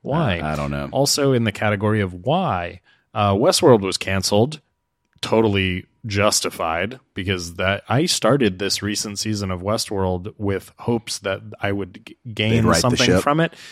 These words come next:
Speaker 1: And it was just so bad. And it just kept getting worse. And it's like, it, it costs so much money. It's so beautiful. And it's just
Speaker 2: Mm-hmm.
Speaker 1: like the absolute worst storytelling ever,
Speaker 2: Yeah. Yeah.
Speaker 1: ever put on screen.
Speaker 2: Everything post first season, right?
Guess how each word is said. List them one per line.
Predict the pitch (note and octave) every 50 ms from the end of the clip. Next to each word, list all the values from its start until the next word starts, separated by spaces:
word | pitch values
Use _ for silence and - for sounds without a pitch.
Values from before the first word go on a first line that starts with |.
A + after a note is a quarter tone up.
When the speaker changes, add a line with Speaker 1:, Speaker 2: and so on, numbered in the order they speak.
| - - - - -
Speaker 1:
And | - A2+ A#2 A2+ A2 G#2 G2+ - -
it | B2+ B2
was | B2 B2 -
just | E3+ E3+ -
so | - - - B2+ A#2+ C3+ D3+ D3+
bad. | C3 A#2+ C3 D3+ D3+ A#2+ F#2+ F#2+ F#2 F#2+ - - _ _ - _ _ _ -
And | A#2+ A#2
it | A#2+
just | A#2 B2+ B2 -
kept | - E3+ D3+ -
getting | E3+ D#3 C3 A2+
worse. | A2+ B2+ D3 C#3+ -
And | - - A2
it's | A2 G2 - -
like, | A2 G#2 - - _ _ - -
it, | - B2+ C3 B2 -
it | B2+ C3+ C3+ -
costs | - - D3 C#3 -
so | - - - - F#3 F#3 F#3+ G3+
much | G3 F3+ C#3+ B2+ - -
money. | A#2 G#2+ A2 A#2+ C3+ A#2+ F#2+ F2+ F#2 G2+
It's | A2 G#2+ -
so | - - - D#3 E3+ F#3 F3+
beautiful. | D3 B2 B2 C3+ D3+ C#3+ B2 - - F#2+ F2+ F#2 G2+
And | A2+ A2+ A2
it's | A2 G2 F2
just | D#2+ F2 E2+
Speaker 2:
Mm-hmm. | -
Speaker 1:
like | B2 A2+
the | B2 B2+
absolute | D3 E3 F#3 F#3 - - F#3 D#3 C3
worst | A2 A2+ A2+ B2+ A#2 -
storytelling | - - G#2+ A2+ B2 A#2 G#2+ - G#2 G2+ G2 G2 G#2 -
ever, | A2+ A#2 G#2 F#2
Speaker 2:
Yeah. | E2 D#2 D#2 - - - - - _ -
Yeah. | C3+
Speaker 1:
ever | D3+ E3 G#3+ G3+ F3+
put | - - F3+ E3
on | D3 C3+ B2+ B2 A#2 A2 -
screen. | - - - A2 A2 G#2+ F#2+ F2 F#2 G#2 -
Speaker 2:
Everything | D3+ D#3+ F#3 F#3 - F3+ D#3+
post | - F3 D3+ C#3+ -
first | - C#3 A#2+ G#2+ -
season, | - C#3+ B2 G2 E2+ D#2
right? | D#2 E2 F#2 G#2+ G#2+